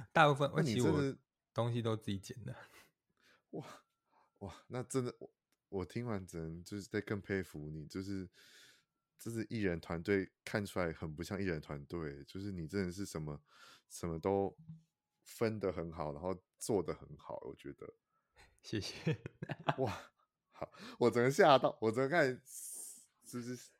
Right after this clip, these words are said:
Speaker 2: 有点吓到，不知道要，要讲什么，就想说，哇，原来其实挖了包蜜的M V其实就是这么简单的制作出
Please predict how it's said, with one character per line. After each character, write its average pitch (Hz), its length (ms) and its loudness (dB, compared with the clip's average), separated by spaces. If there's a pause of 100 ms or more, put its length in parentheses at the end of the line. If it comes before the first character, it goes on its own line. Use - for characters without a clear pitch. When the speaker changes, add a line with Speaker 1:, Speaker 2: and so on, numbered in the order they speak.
Speaker 2:
有 98 140 -6
点 95 280 -2 (360)
吓 98 400 0
到， 98 140 2
不 92 140 -8
知 - 0 -
道 101 300 -2
要， 104 200 -2
要 104 100 -2
讲 80 200 -8
什 - 140 -14
么， 87 100 -18
就 139 120 -8
想 123 140 -10
说， 123 160 -20
哇， 143 100 -20 (400)
原 123 140 -2
来 120 160 -2 (320)
其 - 180 -4
实 117 100 0
挖 110 140 2
了 104 80 0
包 101 160 2
蜜 113 120 -4
的 98 100 -2
M 82 200 -4
V 87 100 -6
其 85 140 -8
实 80 80 -4
就 87 100 -10
是 - 460 -12 (580)
这 - 100 -6
么 104 100 0
简 73 260 -6
单 82 200 -2
的 78 200 -10 (480)
制 110 180 -6
作 95 220 0
出 - 180 -10